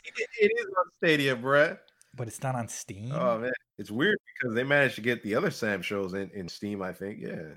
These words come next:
Speaker 2: The fact that it's on Xbox is even more, I mean, when's the last time Xbox has had another fighting game that's not Tekken or Mortal Kombat? <laughs> Like
Speaker 1: Exactly, dude.
Speaker 2: But, you know, regardless, I know the,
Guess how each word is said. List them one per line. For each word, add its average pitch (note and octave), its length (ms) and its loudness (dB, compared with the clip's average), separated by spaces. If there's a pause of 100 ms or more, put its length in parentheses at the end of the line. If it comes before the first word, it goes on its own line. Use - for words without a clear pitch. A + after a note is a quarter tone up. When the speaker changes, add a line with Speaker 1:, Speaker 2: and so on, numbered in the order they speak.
(220)
Speaker 2:
The C3 60 -6
fact G3 180 2
that F#3 100 4
it's B2 120 -2
on G#2 120 0
Xbox - 560 -14 (200)
is G2+ 320 -10
even G2+ 320 -10
more, F#2+ 440 -8 (160)
I B2 80 -4
mean, A2 280 -4 (640)
when's A3 140 -2
the C#3+ 60 2
last D3+ 160 2
time C3 140 0
Xbox B2 420 -2
has A2 120 -4
had A2+ 200 0
another G#2 280 -4
fighting A2+ 360 -4
game G#2 200 -8
that's F#2+ 180 -12
not G2+ 220 -8
Tekken A#2 300 -6
or F#2+ 60 -10
Mortal F#2+ 260 -4
Kombat? G2+ 340 -6 (240)
<laughs> G3 460 6
Like - 260 -4 (960)
Speaker 1:
Exactly, C3 560 6
dude. G#2 280 -4 (180)
Speaker 2:
But, E3 220 2
you F#3 80 -2
know, B2 440 2
regardless, B2+ 760 2
I A#2+ 140 -2
know C#3+ 220 2
the, A2+ 680 -4